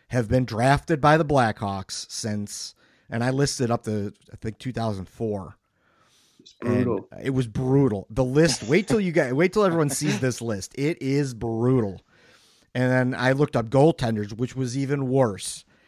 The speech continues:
Speaker 1: And then, uh, you know, I'm, I'm gonna, you know, look at forwards too, but that's gonna be the better news of the three. But still, you can't be that bad at drafting, uh,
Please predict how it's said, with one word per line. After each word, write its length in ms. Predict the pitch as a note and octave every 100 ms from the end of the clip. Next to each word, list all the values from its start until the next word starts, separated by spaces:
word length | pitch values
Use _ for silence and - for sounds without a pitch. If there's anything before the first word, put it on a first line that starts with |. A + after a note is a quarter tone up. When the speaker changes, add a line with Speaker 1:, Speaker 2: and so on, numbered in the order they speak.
| _
Speaker 1:
And 180 | A#2+ B2
then, 320 | C3 C3 B2+
uh, 220 | A#2+ A2+
you 180 | A2+ C#3+
know, 60 | C3
I'm, 200 | C3+ D3
I'm 140 | C#3
gonna, 300 | C3+ C3 A#2+ A#2+ A#2+ -
you 80 |
know, 180 | A2+ G#2 G#2
look 200 | C3 A#2+
at 80 |
forwards 460 | A#2 C#3 A#2+ G2+ -
too, 280 | - D3 G#2
but 200 | G2+ G2 - _ _ _ _
that's 280 | B2 D#3 -
gonna 120 | D3
be 80 | C3+
the 140 | G#2+
better 300 | A2 C#3+ C#3
news 360 | A#2 A2 G#2 G#2
of 120 | F#2
the 100 | G#2
three. 400 | - C#3 C3 G2+
But 220 | F2+ -
still, 320 | - F#3 A2+ - _ _ -
you 100 | F3
can't 360 | - G#3 -
be 100 | E3+
that 320 | C#3+ C#3 E3
bad 220 | C3+ D3 C3+
at 100 | G#2
drafting, 640 | A2+ B2+ C3+ A2 G2+ F#2 - _ _ _ _ _ _ _ _ _ _ -
uh, 320 | A2 G#2 G#2